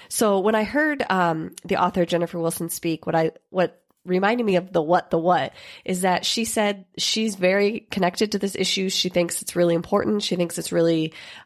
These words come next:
um, something that Iowans particularly don't know a lot about, and we should. It should be something that we think more about, um, particularly in elections and things like that.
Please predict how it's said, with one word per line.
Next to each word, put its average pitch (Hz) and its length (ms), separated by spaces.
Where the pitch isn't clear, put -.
um, 160 240
something 190 380
that 165 180
Iowans 170 460
particularly 196 720
don't 185 180
know 160 160
a 170 40
lot 180 180
about, 180 280
and 170 120
we 156 100
should. 165 400
It 185 100
should - 200
be 185 80
something 196 340
that 202 120
we 208 100
think 202 240
more 190 160
about, 190 520
um, 160 220
particularly 170 720
in 165 80
elections 175 580
and 175 140
things 180 220
like 180 160
that. 190 240